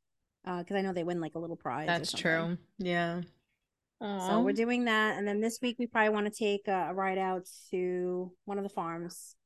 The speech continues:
Speaker 1: Uh, I'd
Speaker 2: Mm-hmm.
Speaker 1: love you to meet us one day, maybe. Uh,
Speaker 2: Yeah,
Speaker 1: but
Speaker 2: let me know when you go and which one.
Speaker 1: Yeah. I mean, we usually take him to Alstead, which is all the way north, but I don't think we're gonna do that this year because
Speaker 2: Mm-hmm.
Speaker 1: it's, um,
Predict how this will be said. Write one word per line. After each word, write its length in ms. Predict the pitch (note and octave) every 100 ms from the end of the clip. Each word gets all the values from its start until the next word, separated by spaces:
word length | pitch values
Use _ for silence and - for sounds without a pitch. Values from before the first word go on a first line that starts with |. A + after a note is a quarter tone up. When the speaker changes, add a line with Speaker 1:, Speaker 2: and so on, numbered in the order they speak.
| _ _ _ _
Speaker 1:
Uh, 40 | F#3
I'd 220 | G#3+ G3
Speaker 2:
Mm-hmm. 80 | G3+
Speaker 1:
love 120 | B3
you 80 | A#3
to 60 | F#3+
meet 200 | G3 A3+
us 240 | - -
one 200 | - E3+
day, 260 | E3+ D#3+ F#3 - - _ _ _
maybe. 420 | F3+ F3 E3 F3+ - _ _ _ _ _
Uh, 100 | F#3+
Speaker 2:
Yeah, 220 | B3 C4 G3+
Speaker 1:
but 220 | G3 F#3+
Speaker 2:
let 80 | G#3
me 120 | G#3+
know 200 | G#3 G#3
when 180 | G#3 G3+
you 80 | F#3+
go 340 | F#3 F#3 F#3+
and 240 | F#3+ F#3 F3+ -
which 220 | F#3+ F#3 -
one. 320 | F#3+ F#3 F3+ _ _ _ _ _ F#3+
Speaker 1:
Yeah. 280 | B3 G3 G3 _
I 60 | A3+
mean, 280 | A#3 A3+ G#3+
we 120 | B3
usually 340 | C4 C#4 D#4
take 220 | D4+ D4+ C#4+
him 80 | B3+
to 80 |
Alstead, 520 | G3+ G#3 G#3 - A3+ A3
which 160 | G#3
is 80 | -
all 120 | G3
the 80 | G3
way 120 | F3+
north, 440 | E3 E3 G3 - _
but 80 | G3
I 60 |
don't 120 | A3 C4+
think 140 | C4
we're 60 | G#3+
gonna 160 | G3
do 160 | F#3 F3
that 200 | G3 A3
this 180 | C4+ -
year 200 | D#4+ E4+ - _ _ _
because 260 | G#3+ G#3 C4
Speaker 2:
Mm-hmm. 60 | C#4
Speaker 1:
it's, 180 | B3+ C4
um, 360 | A#3+ A#3 A3+